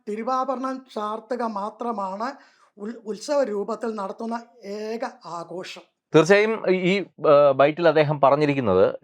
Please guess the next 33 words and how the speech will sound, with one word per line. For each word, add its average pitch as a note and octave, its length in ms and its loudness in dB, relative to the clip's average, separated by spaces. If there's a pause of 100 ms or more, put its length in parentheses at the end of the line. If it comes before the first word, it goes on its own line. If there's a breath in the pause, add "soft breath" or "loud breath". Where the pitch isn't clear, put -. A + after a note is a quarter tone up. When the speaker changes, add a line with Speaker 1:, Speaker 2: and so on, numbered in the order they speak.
Speaker 2:
ഈ, - 20 -6 (180)
ഇത്തരം C#3+ 320 2
കാര്യങ്ങൾ, C3 280 2
ഈ - 20 -2 (120)
ഞാനിപ്പോൾ C3+ 260 4
ഇവിടെ C3+ 180 6
പറഞ്ഞ B2+ 240 2
കാര്യങ്ങളൊക്കെ A#2+ 460 2
തന്നെയാണ്. F#2+ 420 -2
ഇതിൽ G#2+ 200 -6
ഒരുപാട് C#3+ 380 4
കാര്യങ്ങൾ, A2+ 300 2 (100)
ഈ A2 40 2 (400 soft breath)
ശബരിമല F3 380 4 (120)
പതിനെട്ടാം D#3+ 520 2
പടിക്ക് D3 380 2
മുകളിലുള്ള C#3+ 480 4 (160)
ആചാരങ്ങളിൽ, B2+ 600 2 (320)
ഏഹ്, G#2+ 280 2
ഏഹ്, G#2 400 -2
സമഗ്രമായ C#3 560 4 (140)
മാറ്റം A2 360 0
കൊണ്ടുവരണം. G2+ 480 2
അത്, C3 120 2 (480 soft breath)
ഏഹ്, G#2 180 8 (140)
പണ്ട് B2 260 4
കാലത്ത് D3 380 4
അവിടെ C3+ 180 4
എങ്ങനെയൊക്കെ C3+ 440 2
ആയിരുന്നു A#2+ 220 2 (120)
ആചാരങ്ങൾ, A#2 420 4
അതുപോലെ C3 460 4
പുനഃസ്ഥാപിക്കണമെന്നാണ് A#2 960 0